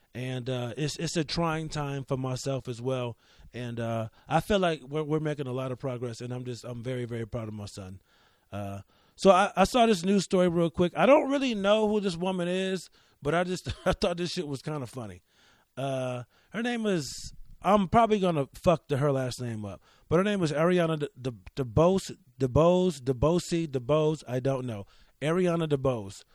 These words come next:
Apparently she was in the West Side Story, uh, and she was performing at the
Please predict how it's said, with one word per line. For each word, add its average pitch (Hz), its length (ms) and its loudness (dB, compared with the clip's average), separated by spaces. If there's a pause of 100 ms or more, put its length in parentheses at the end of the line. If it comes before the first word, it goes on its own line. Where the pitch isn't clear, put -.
(320)
Apparently 175 420 4
she 175 180 0
was 160 180 0
in 156 100 0
the 131 80 -2
West 147 240 0
Side 139 220 -2
Story, 127 460 -2 (520)
uh, 113 720 -6 (440)
and 139 260 -6
she 175 140 -2
was 160 140 -2
performing 170 720 -2
at 127 380 -6
the 135 340 -4